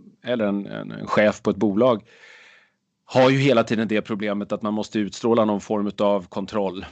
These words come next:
Att jag vet vad jag pratar om. Och, eh, i, i ett sånt här problem så är det ganska uppenbart då att, att ödmjukheten, eh, och, eh, att bara kliva ett steg tillbaka för experten har ju än så länge i alla fall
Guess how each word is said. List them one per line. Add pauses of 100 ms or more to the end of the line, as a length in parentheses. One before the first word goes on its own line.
(200)
Att
jag
vet
vad
jag
pratar
om. (720)
Och,
eh,
i,
i
ett
sånt
här
problem
så
är
det
ganska
uppenbart
då
att,
att
ödmjukheten, (520)
eh,
och, (580)
eh,
att
bara
kliva
ett
steg
tillbaka
för
experten
har
ju
än
så
länge
i
alla
fall